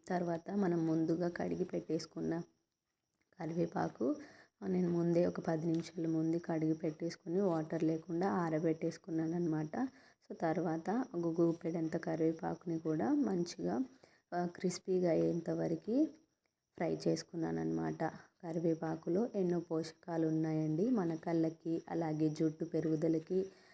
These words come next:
చాలా ఉపయోగపడుతుంది. So, నేను ఇక్కడ పెద్ద ఉసిరికాయలతోనే చేసుకుంటున్నాను. మీరు కావాలంటే చిన్ని ఉసిరికాయలతోని కూడా చేసుకోవచ్చు. నేను ఉసిరికాయల్ని ముందుగా వాష్ చేసుకొని వాటర్ లేకుండా డ్రై క్లాత్తోని తుడుచుకొని ఒక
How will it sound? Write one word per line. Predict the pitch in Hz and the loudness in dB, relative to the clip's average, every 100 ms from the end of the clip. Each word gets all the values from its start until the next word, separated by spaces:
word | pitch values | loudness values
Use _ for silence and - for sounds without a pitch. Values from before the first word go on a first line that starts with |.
| _ - 196 | _ -8 -2
చాలా | 175 165 175 | 0 2 2
ఉపయోగపడుతుంది. | 165 160 156 160 165 156 165 160 160 - _ _ _ _ _ _ _ _ _ _ _ _ _ _ _ _ | 0 0 -2 -2 -2 -2 -2 0 0 -2 _ _ _ _ _ _ _ _ _ _ _ _ _ _ _ _
So, | 247 | 0
నేను | 208 190 | 2 2
ఇక్కడ | 185 196 190 269 - | 2 0 2 2 2
పెద్ద | 180 170 | 2 4
ఉసిరికాయలతోనే | 202 190 - - - 170 170 175 170 190 190 | 4 4 2 -4 -2 0 0 2 2 2 4
చేసుకుంటున్నాను. | 170 170 - 165 165 165 160 160 220 | 0 0 -2 -2 0 2 2 2 4
మీరు | 208 175 | 6 4
కావాలంటే | - 175 170 175 170 170 220 | 2 0 2 2 2 4 2
చిన్ని | 214 180 175 | 4 2 4
ఉసిరికాయలతోని | 175 175 175 170 160 165 160 165 160 | 2 2 -2 0 2 2 2 0 0
కూడా | 165 160 208 | 0 2 2
చేసుకోవచ్చు. | - 160 160 - 160 156 156 - 156 - - - - | 2 2 0 -2 0 0 0 -4 -4 -8 -20 -20 -8
నేను | 185 175 | -2 2
ఉసిరికాయల్ని | 175 175 180 175 170 170 165 175 262 | 2 2 -2 0 0 0 0 2 2
ముందుగా | 233 180 175 175 175 175 170 | 2 2 2 2 2 2 2
వాష్ | 165 170 - 175 | 2 0 -2 -6
చేసుకొని | 165 - 175 202 | -4 -4 0 2
వాటర్ | 170 165 170 170 | 2 0 -2 0
లేకుండా | 165 165 170 160 196 | 0 0 -2 0 0
డ్రై | 185 165 156 | 2 2 0
క్లాత్తోని | 175 165 160 - 165 185 | 0 -2 -4 -2 0 2
తుడుచుకొని | 233 175 156 - 180 170 214 | 2 0 -2 -6 -4 0 0
ఒక | - | -2